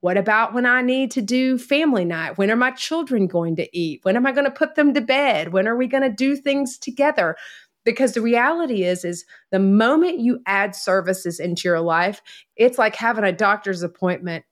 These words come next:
every week. So if you're not used to having standing appointments with professionals that are an hour to two hours, and, and when you do, like, intensive in-home services, it's two to three times a week.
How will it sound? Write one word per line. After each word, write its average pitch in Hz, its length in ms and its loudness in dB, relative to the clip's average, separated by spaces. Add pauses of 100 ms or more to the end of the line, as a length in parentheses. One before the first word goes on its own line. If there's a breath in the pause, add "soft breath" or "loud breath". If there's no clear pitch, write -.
every 175 540 -2
week. 98 320 -20
So 185 180 0
if 175 140 -8
you're 269 260 4
not 294 300 -2
used 233 300 -4
to 190 60 0
having 185 640 -2 (240 soft breath)
standing 233 800 2
appointments 190 1040 -2
with 175 180 -2
professionals 180 920 -4
that 175 240 -2
are 165 400 0 (360 soft breath)
an 185 220 -2
hour 214 320 2
to 208 80 0
two 220 340 0
hours, 170 640 0 (120)
and, 170 400 -4
and 165 180 -6
when 165 140 0
you 214 100 0
do, 233 140 0
like, 185 240 0
intensive 165 420 -6
in-home 233 340 0
services, 165 640 -4
it's 302 240 -2
two 311 240 -2
to 277 80 0
three 220 220 -4
times 175 360 -4
a 143 80 -8
week. 190 380 -6